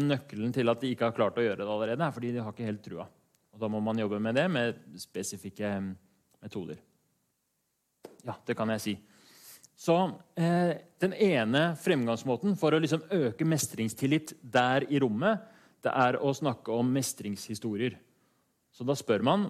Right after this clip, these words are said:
hva har du opplevd tidligere som du har klart å, eh, endring du har klart å gjennomføre, eller et prosjekt du har gjennomført, eller noe du er litt stolt av, eller en eller annen motgang du har stått i.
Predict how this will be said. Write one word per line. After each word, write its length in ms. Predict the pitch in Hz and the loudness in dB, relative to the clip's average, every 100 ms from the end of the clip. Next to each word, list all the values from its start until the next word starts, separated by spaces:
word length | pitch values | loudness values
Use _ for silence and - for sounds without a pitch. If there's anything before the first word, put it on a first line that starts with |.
| - | 0
hva 160 | 127 131 | 2 4
har 100 | 143 | 2
du 80 | 143 | 2
opplevd 460 | 113 - 123 120 - | 0 -2 -4 -4 -2
tidligere 400 | 110 85 117 131 | -4 -2 -4 -2
som 140 | 127 | -2
du 80 | 117 113 | -2 -2
har 160 | 113 | -4
klart 260 | - 110 - | -2 -4 0
å, 400 | 117 113 113 113 | 2 2 2 -2
eh, 320 | 120 123 131 | -4 -6 -2
endring 280 | 139 104 110 | 0 0 0
du 80 | 113 | -2
har 80 | 117 | 0
klart 180 | 110 123 | 0 0
å 80 | |
gjennomføre, 680 | 127 113 98 - 110 139 220 214 - _ _ | -2 -2 -4 -4 0 2 2 0 -12 _ _
eller 300 | 120 113 113 | 0 2 4
et 120 | 117 117 | 2 0
prosjekt 460 | 120 - 113 - | -6 -4 -6 -6
du 100 | 123 | -2
har 120 | 120 120 | 0 2
gjennomført, 400 | 110 95 143 147 | 0 -2 -2 -2
eller 180 | 120 123 | -2 0
noe 180 | 113 | 0
du 60 | 101 | 0
er 80 | 104 | 0
litt 120 | 107 | -2
stolt 380 | - 104 95 - | -4 -6 -6 -6
av, 180 | 117 90 | -6 -4
eller 200 | 104 113 | 0 0
en 120 | 110 | 2
eller 120 | 107 113 | 0 0
annen 140 | 117 | 0
motgang 400 | 127 98 110 104 | 0 -2 -6 -4
du 80 | 107 | -4
har 60 | |
stått 340 | 110 107 - | -6 -10 -8
i. 60 | 113 | -6